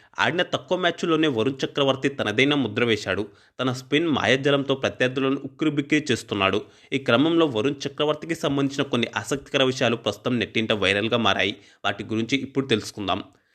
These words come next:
ఐపీఎల్లో అద్భుత ప్రదర్శనతో వరుణ్ చక్రవర్తికి టీమిండియా తరపున ఆడే అవకాశం దక్కింది. అయితే అతడు కాస్త భయస్థుడు.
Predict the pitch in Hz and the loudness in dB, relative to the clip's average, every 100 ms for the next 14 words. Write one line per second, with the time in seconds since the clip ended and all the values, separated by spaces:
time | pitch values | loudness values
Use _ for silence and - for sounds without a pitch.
0 | _ _ - 123 127 208 214 208 131 123 | _ _ -4 -4 4 4 6 2 0 -4
1 | 156 180 131 123 - 175 - 113 113 - | -4 -4 -2 -2 -2 -4 -2 0 -2 -4
2 | _ 120 156 190 202 - 185 180 170 175 | _ -2 -2 -2 -4 -2 0 0 0 -4
3 | 165 135 151 160 156 139 131 131 127 120 | 0 2 2 2 2 0 0 0 2 0
4 | 123 110 - 120 135 110 - 98 98 - | 2 0 -2 -2 0 -2 -4 -2 0 0
5 | - - - 110 139 131 120 117 107 101 | -6 -16 -6 0 0 0 -2 -2 -2 -2
6 | - 127 95 101 - 110 95 | -2 2 2 2 -2 -6 -6